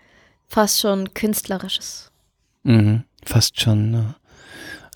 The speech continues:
Speaker 2: Ähm, Abgeschiedenes und auch, ähm, Visionäres,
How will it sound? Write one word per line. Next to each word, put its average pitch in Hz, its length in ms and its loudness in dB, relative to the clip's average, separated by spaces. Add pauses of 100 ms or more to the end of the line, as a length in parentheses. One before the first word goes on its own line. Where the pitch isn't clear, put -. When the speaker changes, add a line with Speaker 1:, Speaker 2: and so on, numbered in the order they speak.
(140)
Speaker 2:
Ähm, 120 420 2 (180)
Abgeschiedenes 135 1300 0
und 127 320 -2
auch, - 420 -2 (680)
ähm, 120 300 -4 (160)
Visionäres, 127 920 4